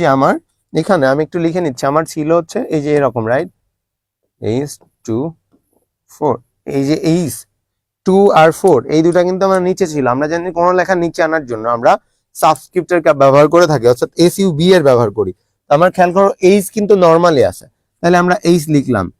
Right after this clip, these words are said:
কিন্তু খেয়াল করো এখানে যে টু, টুটা আবার নিচে আসে না, তাহলে আমরা কি করব? এসইউবি, then আবার টু, টু, তাহলে এসইউবি ক্লোজ, যেহেতু আমার এটা নিচে নেওয়া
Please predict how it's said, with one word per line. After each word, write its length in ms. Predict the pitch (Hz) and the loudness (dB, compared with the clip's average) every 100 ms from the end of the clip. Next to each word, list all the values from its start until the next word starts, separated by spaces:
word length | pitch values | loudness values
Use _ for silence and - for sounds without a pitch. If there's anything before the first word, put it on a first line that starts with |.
| _ _ | _ _
কিন্তু 160 | 147 165 170 | -4 -4 0
খেয়াল 200 | 160 180 | 0 2
করো 200 | 196 147 160 - _ _ _ _ _ - | 0 0 -2 -6 _ _ _ _ _ -8
এখানে 280 | 135 170 180 | -4 0 0
যে 60 | 175 170 | 0 -2
টু, 100 | 214 175 107 | -2 -2 -2
টুটা 240 | 170 180 196 190 | 0 2 4 4
আবার 120 | 190 185 | 2 0
নিচে 180 | - 180 | 0 -2
আসে 140 | 175 196 | 0 -2
না, 60 | 220 - _ - | -2 -4 _ -4
তাহলে 180 | 160 175 | -2 0
আমরা 120 | 180 185 | 0 -2
কি 80 | 180 156 | -2 -2
করব? 160 | 110 98 - _ - | -2 -4 -10 _ -2
এসইউবি, 540 | 151 151 196 185 139 113 80 _ _ _ _ _ _ | -2 0 0 2 2 0 -4 _ _ _ _ _ _
then 200 | 113 139 156 | -4 -2 -2
আবার 160 | 156 156 | -2 -4
টু, 100 | - 92 _ _ _ _ _ _ | -6 -10 _ _ _ _ _ _
টু, 60 | 175 - 190 | -12 -8 -2
তাহলে 200 | 147 175 170 | -2 0 -4
এসইউবি 420 | 151 180 180 196 240 - | -2 -2 0 -2 -4 -6
ক্লোজ, 260 | 190 180 113 - - | 0 0 0 -6 -6
যেহেতু 240 | 131 147 160 | -4 -2 -2
আমার 160 | 151 180 190 - - | 0 -2 -4 -14 -8
এটা 140 | 143 147 151 | -4 -2 -4
নিচে 160 | 147 143 | -4 -2
নেওয়া 160 | 139 | -2